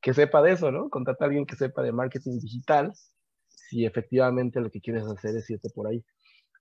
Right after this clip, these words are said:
Porque al final siempre vamos a seguir haciendo música, no importa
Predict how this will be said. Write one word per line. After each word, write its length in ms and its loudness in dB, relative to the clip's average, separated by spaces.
Porque 440 6
al 120 4
final 500 2
siempre 280 0
vamos 260 2
a 20 -16
seguir 240 0
haciendo 320 -2
música, 440 -10
no 100 -12
importa 960 -4